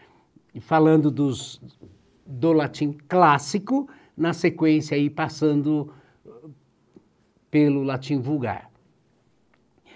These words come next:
É isso, eh, tomamos como referência bibliográfica, ah, um livro que vocês já conhecem lá do, dos estudos latinos,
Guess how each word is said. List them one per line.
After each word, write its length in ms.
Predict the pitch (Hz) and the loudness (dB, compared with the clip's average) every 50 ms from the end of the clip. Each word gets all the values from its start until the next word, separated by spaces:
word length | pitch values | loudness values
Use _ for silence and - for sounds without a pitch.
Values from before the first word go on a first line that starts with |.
| - - - _ _ | -20 -20 -20 _ _
É 140 | - 226 190 | 4 6 6
isso, 520 | 160 165 175 185 175 - - - - 320 - - - - _ _ _ | 8 6 4 0 0 0 0 0 0 -2 -4 -12 -20 -20 _ _ _
eh, 760 | - 175 165 156 151 147 143 143 139 139 135 131 127 - - - _ _ _ | 0 2 4 6 6 6 6 4 2 2 0 -2 -4 -6 -10 -16 _ _ _
tomamos 640 | - 254 214 185 185 180 180 180 175 160 - - - | 8 10 10 10 8 6 6 6 4 2 0 -4 -6
como 540 | - - 170 165 156 151 147 147 143 139 127 | -2 0 0 2 2 2 2 2 2 2 0
referência 720 | 127 - 175 175 175 185 165 156 165 165 160 160 - 151 | 0 0 0 2 4 6 6 8 8 6 4 4 2 -2
bibliográfica, 1160 | 139 143 139 147 151 139 131 120 143 156 165 175 165 143 135 - 147 131 - 208 214 220 220 214 - - - - - _ _ - | -2 -2 0 2 2 0 0 -2 -2 -2 0 0 -2 -2 -6 -8 -12 -6 -4 -2 -2 -2 -4 -6 -14 -20 -20 -20 -20 _ _ -12
ah, 580 | - 147 147 143 147 147 143 143 139 139 - - - - - _ _ _ _ _ _ - | -8 -6 -4 -2 -2 -2 -4 -4 -4 -6 -8 -10 -14 -18 -20 _ _ _ _ _ _ 0
um 120 | 180 208 | 2 4
livro 220 | 180 160 156 135 131 | 6 6 4 4 0
que 120 | - 156 | -4 -4
vocês 300 | 147 147 147 - 151 131 | -4 -4 -2 -2 -4 -4
já 180 | 107 143 143 135 | -4 -4 -6 -4
conhecem 720 | - 185 214 214 175 151 143 147 165 170 170 - 175 143 | -2 -2 0 0 0 0 0 0 -2 -2 -2 -2 -2 -2
lá 140 | 127 123 123 | -2 -4 -6
do, 480 | 113 131 131 131 123 117 - - 101 - - _ _ _ | -6 -6 -6 -6 -8 -8 -10 -14 -16 -18 -20 _ _ _
dos 220 | - 120 127 113 123 | -6 -6 -4 -4 -4
estudos 380 | 131 - - 131 123 104 104 | -6 -8 -8 -8 -8 -6 -6
latinos, 720 | 127 160 175 - - - 143 143 151 175 208 240 247 - | -4 -4 -4 -6 -6 -4 -2 0 0 0 0 -2 -6 -8